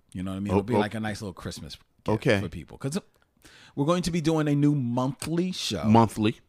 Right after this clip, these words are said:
Speaker 2: Monthly.
Speaker 1: So, you know,
Speaker 2: Right, right, right.
Speaker 1: um, it, that will revolve around T V and
Speaker 2: Yes.
Speaker 1: this black renaissance in television,
Speaker 2: Yeah,
Speaker 1: as,
Speaker 2: yeah,
Speaker 1: uh,
Speaker 2: yeah.
Speaker 1: to hear Terry s-, call it. It's gonna be the Michelle M-, Mission presents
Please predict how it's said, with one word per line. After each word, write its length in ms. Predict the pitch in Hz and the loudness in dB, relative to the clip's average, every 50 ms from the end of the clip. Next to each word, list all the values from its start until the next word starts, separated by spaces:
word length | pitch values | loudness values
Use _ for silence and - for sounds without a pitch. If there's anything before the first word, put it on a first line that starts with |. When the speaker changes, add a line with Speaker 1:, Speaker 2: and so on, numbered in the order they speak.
| _ | _
Speaker 2:
Monthly. 280 | - 92 92 87 80 - 127 | -4 -2 -2 -2 -2 -2 -2
Speaker 1:
So, 40 | 107 | -2
you 120 | 101 117 117 | -2 -2 -2
know, 120 | 104 95 | -2 -2
Speaker 2:
Right, 180 | 95 95 107 147 | 0 0 -2 -2
right, 240 | - 104 101 117 - | -2 -4 -4 -4 -4
right. 160 | 87 90 98 | -6 -6 -4
Speaker 1:
um, 460 | 127 127 120 117 117 120 120 120 113 - - | -4 -2 -2 -2 -2 -2 -2 -4 -4 -6 -8
it, 300 | 123 123 117 92 113 113 | -8 -8 -8 -10 -8 -4
that 240 | 123 131 127 127 - | -2 -2 -2 -2 -4
will 560 | 120 117 120 143 151 156 165 165 165 165 - - | -4 0 2 2 2 4 2 2 0 0 -4 -6
revolve 840 | 127 120 127 151 156 127 117 135 151 160 165 170 170 170 143 143 - - | -4 -2 0 0 0 0 0 0 0 2 2 0 0 -2 -4 -4 -6 -4
around 720 | 127 120 107 120 143 151 156 160 151 139 117 104 98 - - _ _ _ _ _ _ _ _ _ _ _ _ _ | -4 -4 -2 -4 -4 -4 -4 -4 -4 -4 -4 -6 -8 -10 -14 _ _ _ _ _ _ _ _ _ _ _ _ _
T 220 | - - 143 120 95 | -10 -6 -6 -6 -6
V 320 | 87 87 80 71 104 123 - _ _ | -6 -8 -10 -12 -12 -14 -18 _ _
and 160 | - 120 113 | -4 0 4
Speaker 2:
Yes. 140 | 110 107 98 | 4 4 4
Speaker 1:
this 520 | 113 104 101 98 - - - - - - - _ - - - _ - | 2 0 -2 -4 -6 -6 -8 -8 -10 -14 -16 _ -20 -20 -20 _ -14
black 320 | 101 113 110 104 101 - - | -10 -8 -6 -6 -8 -8 -10
renaissance 720 | - 104 95 110 117 127 110 90 92 82 80 80 - - - | -12 -8 -6 -4 -4 -4 -4 -6 -8 -10 -10 -12 -12 -14 -12
in 140 | - 92 90 | -12 -10 -10
television, 580 | - 104 87 82 80 78 82 82 92 113 123 | -8 -10 -10 -10 -10 -12 -14 -12 -10 -8 -2
Speaker 2:
Yeah, 300 | 107 98 104 120 117 95 85 85 | 2 4 6 6 6 4 0 -6
Speaker 1:
as, 140 | 85 78 85 | -6 -2 0
Speaker 2:
yeah, 340 | 92 101 110 101 90 90 85 | 2 2 2 2 0 -4 -4
Speaker 1:
uh, 20 | - | -4
Speaker 2:
yeah. 160 | 87 90 98 | -2 -2 -2
Speaker 1:
to 60 | 95 98 | -2 -4
hear 120 | 98 95 90 | -6 -8 -8
Terry 260 | - 104 104 104 101 | -8 -8 -6 -6 -8
s-, 120 | 92 - _ _ _ _ _ - | -10 -12 _ _ _ _ _ -16
call 220 | - 90 82 85 | -12 -10 -10 -10
it. 100 | 92 - _ _ _ _ _ _ _ _ _ _ _ _ _ _ _ _ - - | -12 -14 _ _ _ _ _ _ _ _ _ _ _ _ _ _ _ _ -10 -6
It's 160 | 120 117 - | -4 -4 -4
gonna 240 | - 135 127 120 117 | -4 -4 -4 -2 -2
be 120 | 110 120 123 | -2 -2 -2
the 80 | 113 117 | -2 -2
Michelle 300 | 113 113 - 147 147 165 | -4 -2 -2 0 0 0
M-, 140 | 160 143 139 - _ - | -2 -4 -6 -10 _ -8
Mission 320 | 110 110 104 - 110 110 113 | -8 -6 -6 -6 -8 -8 -8
presents 480 | - 110 95 92 98 98 - - - | -8 -8 -8 -8 -8 -8 -10 -12 -16